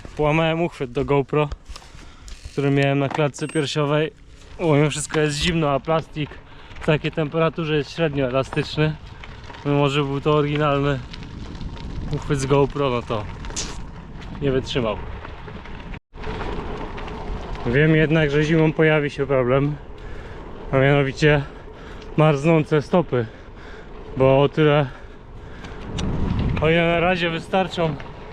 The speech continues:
ochraniacze na buty, no to wiem, że jak temperatura spadnie w okolice zera,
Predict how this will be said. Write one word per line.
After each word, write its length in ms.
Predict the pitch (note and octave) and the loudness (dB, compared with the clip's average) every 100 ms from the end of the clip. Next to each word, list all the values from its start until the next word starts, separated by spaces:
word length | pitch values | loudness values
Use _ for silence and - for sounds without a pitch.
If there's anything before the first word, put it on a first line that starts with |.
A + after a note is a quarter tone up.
| - - - - - - | -14 -12 -12 -12 -12 -4
ochraniacze 640 | D3+ - D#3+ F3 F#3 - D#3+ | -2 2 4 4 4 2 -2
na 120 | C3+ | 0
buty, 320 | C#3+ - D3+ D3+ - - - - - - - - - - - - - D3 | -2 0 0 0 -8 -12 -10 -8 -6 -6 -6 -4 -4 -4 -4 -4 -4 0
no 120 | D3+ | 2
to 140 | D3+ D#3 | 2 4
wiem, 200 | E3 D3+ | 4 4
że 80 | |
jak 140 | D3 D3 | 2 2
temperatura 600 | D#3+ - D#3 - D#3+ D#3 | 0 2 0 0 0 0
spadnie 460 | - F3 E3 D#3 C#3 | 0 0 2 2 2
w 60 | |
okolice 440 | C#3 D3 D3 D3 C#3 | 0 0 0 0 2
zera, 380 | D#3+ D#3 E3+ | 4 4 2